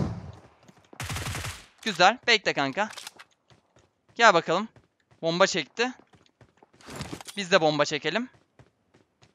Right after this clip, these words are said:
Kral. Aha attı bombayı. Tut bakayım şunu.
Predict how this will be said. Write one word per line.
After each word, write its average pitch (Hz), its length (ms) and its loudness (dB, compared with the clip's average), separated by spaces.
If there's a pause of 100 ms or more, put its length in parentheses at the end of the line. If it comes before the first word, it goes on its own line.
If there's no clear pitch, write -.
(400)
Kral. 202 280 4 (520)
Aha 147 160 0
attı 135 240 -4
bombayı. 131 400 -4 (840)
Tut - 180 -12
bakayım 170 280 -2
şunu. 226 180 -6